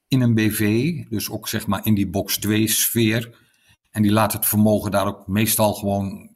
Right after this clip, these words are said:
in zitten en halen het er niet uit om dat, eh, privé te gebruiken of om dat over te hevelen naar box drie. Ehm, ze willen dat geld natuurlijk wel besteden soms. En dat kan dan bijvoorbeeld door geld te lenen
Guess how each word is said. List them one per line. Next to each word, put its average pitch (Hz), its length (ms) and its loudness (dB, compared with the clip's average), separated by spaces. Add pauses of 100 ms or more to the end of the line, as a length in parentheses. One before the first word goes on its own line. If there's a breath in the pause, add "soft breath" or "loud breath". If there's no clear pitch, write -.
in 123 220 2
zitten 98 360 -4
en 107 140 0
halen 101 280 0
het - 100 -8
er 107 60 -2
niet 110 220 0
uit 104 340 -2 (600 soft breath)
om 104 160 0
dat, 95 300 -2
eh, 95 420 -2 (180)
privé 104 380 0
te - 100 -8
gebruiken 101 520 0
of - 160 -6
om 104 180 0
dat 95 160 -4
over 104 260 0
te 98 80 -4
hevelen 92 340 -2
naar 90 160 -2
box 85 280 -6
drie. 107 400 0 (760 loud breath)
Ehm, 101 420 2
ze - 160 -2
willen 131 200 4
dat 95 120 -6
geld 143 300 0
natuurlijk 107 380 0
wel 98 340 0
besteden 104 480 0
soms. - 560 -4 (640 soft breath)
En 113 140 2
dat 107 140 2
kan 117 200 2
dan 107 120 4
bijvoorbeeld 98 540 -2
door 95 200 -4
geld 107 260 0
te 98 100 -2
lenen 101 640 0